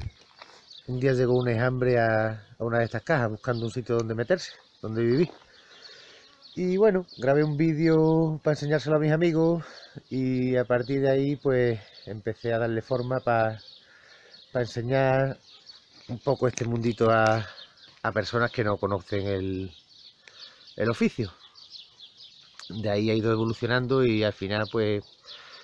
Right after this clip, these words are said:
he pensado en hacer un, un pequeño canal de YouTube pa, pa hacer una, un poco de divulgación sobre, sobre este tema, sobre la apicultura. No pretende ser en ningún caso un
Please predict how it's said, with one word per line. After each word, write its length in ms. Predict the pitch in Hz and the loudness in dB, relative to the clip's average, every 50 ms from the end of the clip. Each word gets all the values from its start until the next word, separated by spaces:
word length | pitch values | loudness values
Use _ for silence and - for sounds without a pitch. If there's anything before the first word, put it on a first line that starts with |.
| - - | -16 -14
he 140 | - 143 | -10 -4
pensado 420 | - 131 131 120 - 135 123 120 117 | -2 -2 -2 0 0 2 2 2 2
en 80 | 107 | 2
hacer 300 | 110 - - - 110 107 | -2 -2 -2 -2 0 0
un, 420 | 104 101 104 101 98 95 95 92 90 - - - - - - - - - - - - - - - - - - - - - - _ - - - - | 0 -2 -4 -6 -6 -8 -10 -12 -14 -18 -20 -20 -20 -20 -20 -20 -20 -20 -20 -20 -20 -20 -20 -20 -20 -20 -20 -20 -20 -20 -20 _ -20 -20 -16 -14
un 120 | - 107 | -10 -6
pequeño 360 | - 120 - 123 117 110 110 | -4 -4 -2 -2 -2 0 0
canal 240 | 107 110 113 117 117 | 0 0 2 2 2
de 80 | 113 107 | 0 0
YouTube 420 | 113 107 - 135 120 123 127 123 | -2 -2 -2 -2 0 0 0 2
pa, 400 | - 120 113 110 107 104 107 110 107 - - - - _ | 2 2 2 4 2 2 0 -2 -4 -10 -20 -20 -14 _
pa 80 | - 113 | -8 -8
hacer 200 | - - 143 143 | -6 -4 -4 -4
una, 120 | 143 139 127 - - - - _ - | -4 -4 -6 -10 -14 -20 -20 _ -18
un 100 | 127 123 | -18 -4
poco 260 | - 139 123 117 117 | -2 -2 0 2 2
de 60 | 113 113 | 2 4
divulgación 520 | 113 107 107 113 110 - - - 127 110 | 2 2 0 0 -2 -2 -2 0 -2 -2
sobre, 480 | - - 101 101 104 107 104 107 104 98 | -2 -2 -2 0 0 0 0 -2 -4 -6
sobre 280 | - - 120 117 113 | -4 -4 -2 -2 -2
este 200 | 113 - - 120 | -2 -2 -4 -2
tema, 260 | - 143 135 110 98 - - - | 0 0 0 -2 -4 -8 -10 -12
sobre 160 | - 113 113 | -8 -6 -2
la 80 | 113 110 | 0 0
apicultura. 540 | 107 113 113 113 120 117 131 135 117 104 - - - - - _ - - - - - - - - - - - - | 0 0 -2 -2 -2 -2 0 0 0 0 -2 -8 -20 -20 -20 _ -20 -20 -20 -20 -20 -20 -20 -20 -20 -20 -20 -10
No 100 | - 104 | -8 -8
pretende 380 | 98 - 104 - - 107 101 101 | -6 -6 -6 -6 -6 -6 -6 -4
ser 140 | - 113 104 | -2 -2 -2
en 40 | 104 | -2
ningún 240 | 104 98 107 101 | -4 -6 -6 -6
caso 320 | 98 - 107 104 - - 101 | -4 -2 -2 -2 -2 -2 -2
un 580 | 98 101 101 101 98 98 98 98 98 95 95 | -2 -2 -4 -4 -6 -8 -8 -8 -10 -10 -12